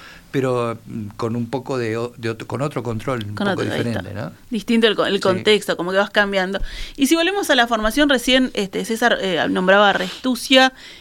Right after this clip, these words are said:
Speaker 2: ¿Qué
Speaker 1: Mm.
Speaker 2: maestros pueden decir que los, que los marcaron, que dejaron huella?
Speaker 1: Restucia. Restucia, Restucia me mostró un camino posible, digamos, ¿no? Este, yo, eh,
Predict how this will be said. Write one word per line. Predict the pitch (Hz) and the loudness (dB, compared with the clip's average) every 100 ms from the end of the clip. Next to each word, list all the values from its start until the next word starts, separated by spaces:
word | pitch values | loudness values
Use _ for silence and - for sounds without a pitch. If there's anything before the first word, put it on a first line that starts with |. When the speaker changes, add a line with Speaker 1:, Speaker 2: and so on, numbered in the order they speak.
| - | -4
Speaker 2:
¿Qué | - 349 320 | 2 4 4
Speaker 1:
Mm. | 294 | 4
Speaker 2:
maestros | 240 247 240 220 | 4 2 2 -2
pueden | 220 226 220 | 0 0 0
decir | 226 214 | -4 0
que | 214 | 2
los, | 190 196 - - | 4 2 -4 -4
que | 202 | -2
los | 202 208 | -2 0
marcaron, | 185 190 - 202 175 180 160 208 - _ - - - | 0 0 2 4 4 0 -4 -6 -12 _ -20 -18 -6
que | 190 | -4
dejaron | 208 220 202 | 2 2 4
huella? | 208 196 - 180 - - _ _ _ - - - - - - - - - - - | 2 0 -2 -6 -6 -20 _ _ _ -20 -20 -20 -20 -20 -20 -20 -20 -20 -20 -16
Speaker 1:
Restucia. | 101 95 135 135 - 143 160 - - - - | -14 -6 -4 -2 0 0 -2 -8 -20 -20 -12
Restucia, | 113 107 190 214 196 | -8 0 2 4 2
Restucia | - 151 226 202 220 | 2 -2 0 4 6
me | 190 | 6
mostró | 175 151 170 | 4 4 4
un | 175 | 4
camino | 165 151 160 156 | 2 0 0 -2
posible, | - 120 160 143 113 | -4 -2 0 0 -2
digamos, | 107 107 107 98 110 | -4 -2 -2 -2 -6
¿no? | 101 147 220 - - - - - | -4 -4 -6 -14 -20 -20 -14 -4
Este, | 110 104 - 113 110 107 - - | -2 -2 -2 -2 -2 -6 -12 0
yo, | 165 196 190 | 2 2 -2
eh, | 123 | -6